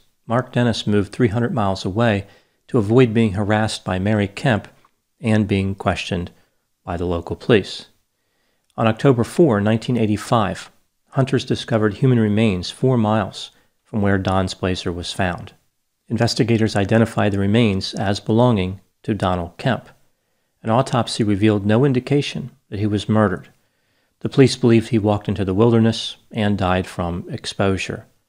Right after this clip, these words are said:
What they didn't understand was how his body was located where the hunters found it, considering that area was thoroughly searched during the initial investigation.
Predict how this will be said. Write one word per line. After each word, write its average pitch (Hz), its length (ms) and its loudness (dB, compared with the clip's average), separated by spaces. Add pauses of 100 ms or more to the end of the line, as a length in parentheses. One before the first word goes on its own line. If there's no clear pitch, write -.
(480)
What 117 100 -6
they 113 120 6
didn't 147 180 6
understand 113 640 2
was 98 160 -2
how 110 180 -2
his 104 120 -4
body 107 300 2
was 98 200 -4
located 104 640 0 (320)
where 117 180 2
the 107 100 0
hunters - 420 -6
found 127 340 0
it, - 160 -10 (520)
considering 110 480 2
that 104 200 0
area 117 300 4
was 95 180 -4
thoroughly 113 380 2
searched - 500 -2 (460)
during 110 240 4
the 98 80 2
initial 92 340 -2
investigation. 120 880 -4